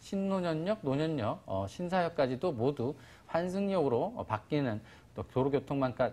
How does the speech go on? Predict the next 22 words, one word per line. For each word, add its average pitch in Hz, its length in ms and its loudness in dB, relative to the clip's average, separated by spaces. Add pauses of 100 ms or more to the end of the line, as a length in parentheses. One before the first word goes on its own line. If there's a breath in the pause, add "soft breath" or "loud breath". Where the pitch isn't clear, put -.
(140)
교통망까지도 127 720 0
상당히 147 400 -4
우수하다 110 600 4
할 156 80 -6
수 - 120 -10
있겠고, 151 500 -2 (220 loud breath)
강남에서 135 560 2
강북을 156 560 2
잇는 120 340 0
교통망은 120 520 -2
더욱더 123 460 0
좋아지는 143 560 2
입지가 120 440 2 (120)
되겠습니다. 120 580 0 (640 loud breath)
차량의, 214 580 8
차량을 220 300 6
이용하시는 160 720 6
도로교통망도 160 720 2
잘 135 220 -4
갖춰져 139 360 -4
있기 117 180 -4
때문에 135 480 -4